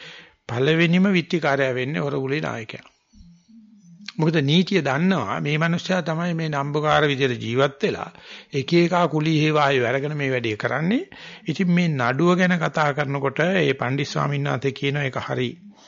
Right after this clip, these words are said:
වටිනවා. ඒ, ඒක වටින්නේ මොකද? ඒකෙන් මේ සතියේ තියෙන, අ, වටිනාකම තේරෙනවා. අපි හිතමු දැන් නඩුවට ගෙන්නුවයි කියලා මහවරත් ඉන්නවා.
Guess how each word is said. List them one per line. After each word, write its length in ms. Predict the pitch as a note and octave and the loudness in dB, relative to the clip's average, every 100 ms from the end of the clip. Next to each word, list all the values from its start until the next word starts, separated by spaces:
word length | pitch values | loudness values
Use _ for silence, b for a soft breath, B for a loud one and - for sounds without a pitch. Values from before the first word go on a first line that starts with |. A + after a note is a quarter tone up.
| B B B | B B B
වටිනවා. 800 | C#3 B2 C3+ - F#3+ A#2+ G#2 A#2+ D#3+ | -2 0 0 2 2 2 2 2 4
ඒ, 220 | D3+ C3+ C3+ | 4 2 2
ඒක 180 | B2+ C3 | 0 -2
වටින්නේ 460 | A#2+ A2+ C#3+ C#3 | -2 -2 -2 0
මොකද? 280 | C3+ A#2+ D#3 | -2 -4 -4
ඒකෙන් 380 | D3+ B2 C3+ C#3 | -2 0 0 0
මේ 240 | B2+ B2 | -2 -4
සතියේ 460 | A#2+ C3+ A#2+ D3 C#3 | -6 -6 -6 -4 -4
තියෙන, 300 | - C#3 D3 B2+ - - B B B B B | -2 0 0 -2 -4 -14 B B B B B
අ, 100 | - G#2+ G#2+ | -6 -4 -4
වටිනාකම 580 | - A2 D3 D#3+ D3 C3+ | -4 -4 -2 -2 -2 -2
තේරෙනවා. 460 | A#2+ G2+ G2+ G#2+ G#2+ - _ _ - | -4 -6 -8 -12 -16 -20 _ _ -4
අපි 200 | D3+ G#3+ | 2 4
හිතමු 400 | D3 D#3 F#3+ F#3+ | 4 2 2 4
දැන් 200 | E3+ D#3 | 4 2
නඩුවට 440 | C#3+ C#3 D#3 E3 D#3 | 2 2 2 2 2
ගෙන්නුවයි 540 | C3+ E3+ F3+ D#3 C3+ | 4 6 6 4 2
කියලා 280 | C3 B2 A#2+ | 2 0 0
මහවරත් 600 | B2 A#2+ C3+ C3+ C3+ - | 0 2 0 0 -4 -4
ඉන්නවා. 320 | D#3 F3 B3 | 0 0 0